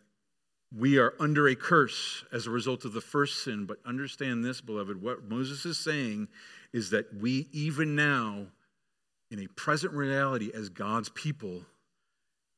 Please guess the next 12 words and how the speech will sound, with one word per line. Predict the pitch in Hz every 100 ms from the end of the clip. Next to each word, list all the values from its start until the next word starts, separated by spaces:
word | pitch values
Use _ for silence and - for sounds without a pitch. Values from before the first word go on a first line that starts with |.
| _
live | 98 104 139
out | 151 143
our | 131
lives. | 127 120 101 95 98 - - - - - - _ _ _ _ _ _ _ _ _ _ _ _ _ _ _ _ _ _ _ _ _
All | 104 113
of |
our | 117 110
days | 113 110
pass | - 117 -
away | 104 104
under | 120 107
his | 98 92